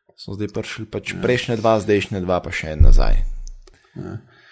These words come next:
Speaker 2: Potem moram povedati, da se prednaročila v Ameriki začnejo, ponavadi se ob petkih začnejo, ampak ker je zdaj petek glih enajsti september, ko je bil av-, av za njih,
Speaker 1: Mhm.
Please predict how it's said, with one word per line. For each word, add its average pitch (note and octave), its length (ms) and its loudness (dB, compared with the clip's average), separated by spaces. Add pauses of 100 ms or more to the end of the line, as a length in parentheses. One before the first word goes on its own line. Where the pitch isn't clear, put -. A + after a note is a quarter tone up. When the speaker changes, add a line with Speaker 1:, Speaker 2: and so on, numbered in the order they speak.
(160)
Speaker 2:
Potem C3 560 2
moram A#2+ 320 4
povedati, A2+ 420 2
da G2 180 -2 (280)
se - 260 -12 (220)
prednaročila A2+ 760 -2
v G#2+ 60 0
Ameriki G2+ 600 -4
začnejo, G2+ 600 -8
ponavadi B2+ 360 0
se C3 100 -2
ob - 140 -6
petkih G2 420 -2
začnejo, G2 360 -10
ampak G2 220 -8
ker G2 140 -4
je F#2+ 220 2
zdaj G#2+ 320 0
petek G#2+ 340 0
glih G#2 220 -4
enajsti G2+ 560 -6
september, G#2 640 -4
ko - 160 -10
je F#2 120 -8
bil F#2+ 240 -4
av-, F2+ 340 -4
av G2+ 260 -2
za A2+ 120 -4
njih, A#2+ 240 -2
Speaker 1:
Mhm. A2 220 -6